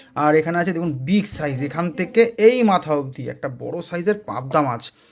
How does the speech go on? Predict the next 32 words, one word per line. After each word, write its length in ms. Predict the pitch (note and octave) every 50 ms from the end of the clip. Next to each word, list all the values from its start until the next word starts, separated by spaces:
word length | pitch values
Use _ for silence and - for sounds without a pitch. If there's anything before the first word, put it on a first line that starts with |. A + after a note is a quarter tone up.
| _ - -
আর 120 | - C3
তার 200 | C3 - B2+ B2
সাথে 220 | A#2+ - - - E3
রয়েছে 240 | E3 E3+ E3 G3
বড়ি। 400 | D#3 C3+ B2+ C3+ D3 D3 C3+ C3
ওফ 360 | C3+ D3+ E3+ F3 F#3 G3 F3+ - - - - - _ _ _ _ -
দোলা, 520 | B2+ B2+ D3+ E3+ F#3+ G#3 G#3 F#3 D3 C3 - _ -
কি 60 | F3
করেছো 380 | E3 - C#3+ C#3+ - - F#3
তুমি 360 | D#3 E3 D#3+ E3 E3+ D3+ B2+ C3 _ _ - -
এই 60 | C#3+
বড়িটাকে? 420 | C3 C3+ C#3+ D#3 D3+ F3 F3 G#3
এই 220 | B3 C4 G3 D#3 D#3
যে 60 | D#3+
বড়িটা 480 | C#3+ C#3+ D3+ D#3+ D#3+ C#3+ F#3+ B3+ C#4 - _ _ _ _
সুন্দর 300 | _ - D#3 D3 D#3+ D#3
করে 140 | D3 E3+ E3+
দোলা 180 | D#3 E3 E3 C#3+
বানিয়েছে, 340 | C3+ C3+ C#3+ D#3 D#3 F3+
একটু 200 | E3+ - - -
খেয়ে 240 | C3+ - - F3 E3+
নিই 120 | E3+ D#3+ C#3
আগে 120 | B2+ B2+
নাকি 160 | C#3 D3+ E3+
বন্ধুরা? 240 | F#3 G#3 F#3+ C#3+ B2+ - - F#2+ - - _ - - - _ _ _ _ _ _ _ _ _ _ _ -
হুম, 920 | B2+ B2+ C3 D3+ F3+ G#3+ A3+ A#3 A#3 A3+ G#3 G3 E3 D3 C3+ B2 A#2 A2+ A2 _ _ _ -
বাহ, 120 | D#3 D3+ D3 - _ _ - -
বড়িটা 200 | A#2 B2 C3 D3+
খুব 120 | E3+ E3
সুন্দর। 320 | - C#3 C3+ D3+ D#3+ C3+ - - _ _ _ _ - - - -
এই 100 | - D3
বড়ি, 340 | C#3+ C3+ C3+ D3 E3 G#3 C#4